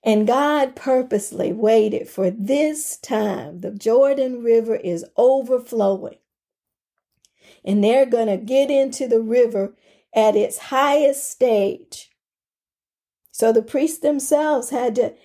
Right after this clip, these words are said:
had to have faith for themselves. Sometimes we have to have the faith to step in the water, to take that first step.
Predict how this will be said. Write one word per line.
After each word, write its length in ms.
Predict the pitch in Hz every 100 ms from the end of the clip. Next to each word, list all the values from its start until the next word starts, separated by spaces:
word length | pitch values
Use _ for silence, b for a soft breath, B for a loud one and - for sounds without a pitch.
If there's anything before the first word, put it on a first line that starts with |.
| b
had 180 | - 254
to 80 | 254
have 300 | 240 254 240
faith 420 | - 269 240 320
for 140 | - 262
themselves. 520 | 254 240 - 302 302
Sometimes 500 | 311 330 330 330 302
we 200 | 285 311
have 200 | 311 320
to 100 | 302
have 300 | 285 285 294
the 100 | 233
faith 440 | 233 269 349 311
to 100 | 226
step 480 | 214 - - 311 339
in 140 | 285 269
the 80 |
water, 360 | 240 262 269 214
to 140 | -
take 400 | - - 277 -
that 340 | 247 247 - -
first 360 | 254 277 277
step. 480 | - 285 254 - -